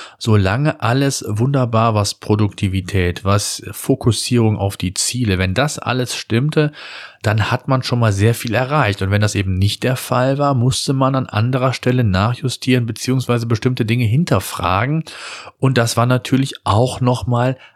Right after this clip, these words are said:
anders als im klassischen Office. Auch das war, wie ich finde, zum Teil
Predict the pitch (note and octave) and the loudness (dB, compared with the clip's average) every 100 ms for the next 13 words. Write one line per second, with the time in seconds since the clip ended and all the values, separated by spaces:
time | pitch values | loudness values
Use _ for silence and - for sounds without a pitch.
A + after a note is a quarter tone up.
0 | _ - A2+ B2 C3 B2+ - - A2 A2 | _ -2 0 2 0 -2 -4 0 0 0
1 | - A2 A2 - G2 A2 - A2+ A2+ A2+ | -2 -2 -2 -4 -2 -2 0 -2 -2 -4
2 | - - D3 - - - - - - - | -4 -2 0 -2 -6 -8 -12 -20 -20 -20
3 | - - - - A2+ B2 - G#2+ A#2+ A2+ | -20 -4 -4 -2 0 0 0 2 2 2
4 | A2 C#3 - C#3+ C3+ B2+ - A#2+ G#2 - | -2 -2 -2 0 0 -2 -2 -2 -4 -4
5 | - - F#2 G2 A#2 C#3+ E3+ | -10 -4 0 2 4 2 0